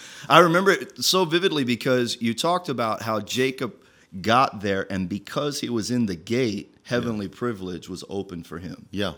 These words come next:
Speaker 2: that's right.
Speaker 1: And the messages of God, because he saw the ladder and the angels
Speaker 2: Angels
Speaker 1: ascending and
Speaker 2: ascending and
Speaker 1: descending.
Speaker 2: descending, yeah.
Speaker 1: And because of that, it was, it was transactions happening.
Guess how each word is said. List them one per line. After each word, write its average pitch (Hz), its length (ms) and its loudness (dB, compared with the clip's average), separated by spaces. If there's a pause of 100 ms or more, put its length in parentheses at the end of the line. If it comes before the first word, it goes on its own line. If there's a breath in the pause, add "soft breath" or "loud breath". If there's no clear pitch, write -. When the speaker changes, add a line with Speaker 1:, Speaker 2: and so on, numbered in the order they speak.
(120)
Speaker 2:
that's - 180 -10
right. 107 160 -2
Speaker 1:
And 101 160 4
the 98 60 2
messages 104 680 -2
of 104 180 -6
God, 101 280 0
because 98 300 -8
he 110 100 -4
saw 117 220 -2
the 104 100 -4
ladder 95 400 -2
and 95 160 -6
the 92 140 -10
angels 104 320 -6
Speaker 2:
Angels 95 180 0
Speaker 1:
ascending 110 220 0
and 110 40 0
Speaker 2:
ascending 98 440 0
and 92 100 -2
Speaker 1:
descending. 90 460 -4
Speaker 2:
descending, 80 60 -8
yeah. 85 180 -6
Speaker 1:
And 95 80 -2
because 147 380 0
of 104 100 -4
that, 104 280 -2
it 104 140 -6
was, 98 320 -6
it 104 60 -4
was 95 240 -6
transactions 113 840 -4
happening. 80 540 -10